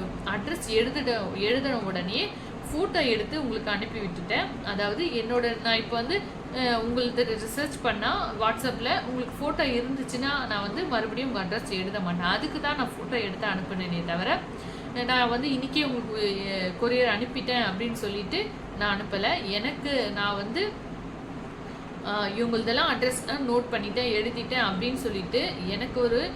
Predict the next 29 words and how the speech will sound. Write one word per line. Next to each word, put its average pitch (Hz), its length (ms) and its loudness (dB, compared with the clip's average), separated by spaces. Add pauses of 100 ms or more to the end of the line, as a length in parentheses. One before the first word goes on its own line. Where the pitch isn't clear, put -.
(260)
தெளிவு 240 340 2
கிடைக்கணும் 202 380 -2
இல்லையா? 208 320 2
அதனால 226 480 2
தான் 262 140 0
உங்களுக்கு 208 280 -4
ஃபோட்டோ 214 300 -2
எடுத்து 190 260 -2
அனுப்புனதே. 185 600 -2 (380)
மத்தபடி 226 480 0 (420)
எந்த 240 340 0
ஒரு, 247 220 4 (120)
ம், 208 220 -4 (460)
உங்களை 202 340 -2
ஏமாத்தணும், 226 640 0
உங்ககிட்ட 196 440 -2
வந்து 226 240 0 (420)
நான் 214 120 -2
சும்மா 240 440 0
சொல்லணும் 226 400 2
அப்படின்னு 208 260 -2
சொல்லிட்டு 202 400 -2
நான் 208 160 0
அனுப்பல. 190 360 0 (720)
இப்போ 240 160 0
உங்களுக்கு 233 260 0
புரிஞ்சிருக்கும்னு 247 580 0
நினைக்கிறேன். 196 320 -2
அதாவது 214 460 0